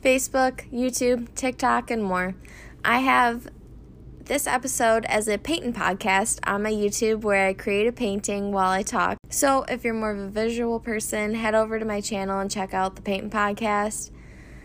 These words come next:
My original art and prints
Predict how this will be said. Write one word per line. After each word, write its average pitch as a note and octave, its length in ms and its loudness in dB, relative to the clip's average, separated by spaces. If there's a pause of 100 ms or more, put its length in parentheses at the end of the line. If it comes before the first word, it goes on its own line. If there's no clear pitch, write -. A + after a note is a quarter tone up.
(380)
My G#3+ 400 4
original A3+ 460 0
art A3 400 2
and G#3 380 -2 (320)
prints A#3 400 0